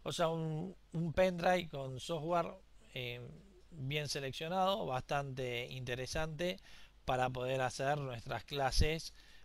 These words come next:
bast-, eh, dinámicas e interactivas, o poder editar, hacer diseño gráfico, pero diseño gráfico de vectores,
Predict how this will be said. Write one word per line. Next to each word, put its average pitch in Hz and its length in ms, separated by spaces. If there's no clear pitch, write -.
bast-, 120 420
eh, 127 260
dinámicas 139 920
e 123 60
interactivas, 123 1000
o 135 280
poder 127 400
editar, 151 600
hacer 131 300
diseño 117 400
gráfico, 131 520
pero 113 540
diseño 113 420
gráfico 123 380
de 127 100
vectores, 143 680